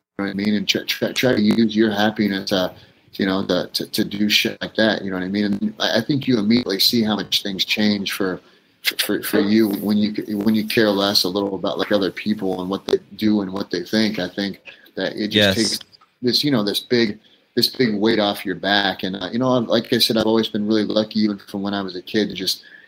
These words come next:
Speaker 1: you know, I never need anything to do that. I just kinda always never gave a fuck about, and everyone says that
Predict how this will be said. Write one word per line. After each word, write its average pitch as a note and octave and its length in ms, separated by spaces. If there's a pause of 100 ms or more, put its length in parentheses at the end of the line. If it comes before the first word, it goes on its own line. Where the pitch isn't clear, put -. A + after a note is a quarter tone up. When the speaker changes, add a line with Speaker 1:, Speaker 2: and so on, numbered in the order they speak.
(140)
Speaker 1:
you F#2+ 80
know, F#2+ 280 (200)
I A#2 100
never B2+ 240
need A2+ 220 (220)
anything A2 320
to F#2 80
do A2+ 200
that. G2 120
I G2+ 100
just A2+ 200
kinda G#2 160
always G2+ 300
never G2+ 220
gave G2 280
a G2 80
fuck - 300
about, F#2 340 (220)
and C3 100
everyone E3+ 300
says C#3 300
that E2+ 220